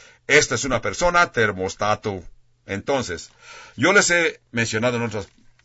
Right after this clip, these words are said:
ocasiones de Spinters que vivió en el Medio Oriente. Su nombre era Nancy Spinzer.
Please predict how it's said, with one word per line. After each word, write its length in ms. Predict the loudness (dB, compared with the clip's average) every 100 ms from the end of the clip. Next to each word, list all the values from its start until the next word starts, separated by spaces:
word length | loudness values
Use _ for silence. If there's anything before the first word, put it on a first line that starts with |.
| _
ocasiones 840 | -10 -6 -6 -4 -4 -4 -6 -10 _ -20 -20 -20 -12
de 360 | -2 -2 -2 -6 -4
Spinters 840 | -2 2 0 2 2 2 -2 -8
que 100 | -6
vivió 260 | -2 0 2
en 80 | 2
el 60 |
Medio 320 | 0 0 -2 -4
Oriente. 640 | -6 -4 -6 -8 -12 -12 _ -20 -20 _ _
Su 200 | -4 0
nombre 300 | 2 6 8
era 400 | 8 8 6 -2 _
Nancy 440 | 2 2 4 2 0
Spinzer. 760 | -2 -2 -2 0 2 2 0